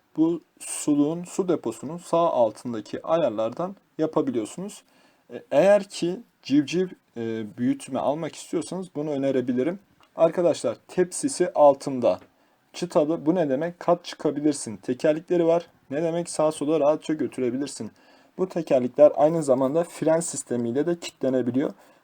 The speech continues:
Oynamıyor. Sağa sola gitmiyor. Ee, kullanıcıya kolaylıklar sunmuş burada Cumuka.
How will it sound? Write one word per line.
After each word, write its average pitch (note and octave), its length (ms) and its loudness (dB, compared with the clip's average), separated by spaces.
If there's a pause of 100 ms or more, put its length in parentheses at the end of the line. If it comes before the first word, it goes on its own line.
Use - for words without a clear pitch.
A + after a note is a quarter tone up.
(160)
Oynamıyor. E3+ 560 6 (120)
Sağa - 260 6
sola B2 240 -2
gitmiyor. A#2+ 560 -6 (680)
Ee, B2+ 280 -2
kullanıcıya E3+ 540 0
kolaylıklar D3 540 -2
sunmuş C3+ 640 -8
burada B2+ 280 -4
Cumuka. B2 440 -8